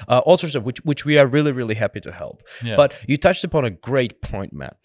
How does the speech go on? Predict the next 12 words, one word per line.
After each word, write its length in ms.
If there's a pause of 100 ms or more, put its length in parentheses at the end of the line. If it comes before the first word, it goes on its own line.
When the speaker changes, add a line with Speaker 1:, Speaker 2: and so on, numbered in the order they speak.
(160)
Speaker 1:
From 220
an 80
agent's 480
perspective, 720
if 160
I 100
am 160 (120)
to 300
call 220
myself 600
an 180
agent, 420